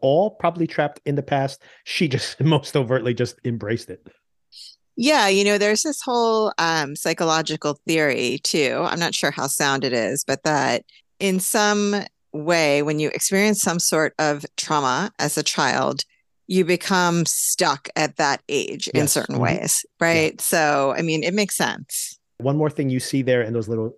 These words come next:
Speaker 1: snippets of how she's been living her life, we notice that there's a lot of unpaid bills <laughs> among her bills. So,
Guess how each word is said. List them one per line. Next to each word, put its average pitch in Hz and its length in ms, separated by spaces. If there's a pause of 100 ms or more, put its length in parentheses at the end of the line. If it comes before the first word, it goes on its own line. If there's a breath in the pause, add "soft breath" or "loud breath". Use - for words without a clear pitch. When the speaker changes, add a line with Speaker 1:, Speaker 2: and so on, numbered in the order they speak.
(140)
Speaker 1:
snippets 151 460
of - 160
how 117 260 (320)
she's 120 200
been 113 160
living 131 200
her 127 80
life, 113 360 (380)
we 147 120
notice 135 260
that 127 100
there's 120 140
a 117 40
lot 127 180
of 131 120
unpaid 156 360
bills 113 340 (220)
<laughs> - 100
among 139 420
her 160 100
bills. 117 280
So, 127 200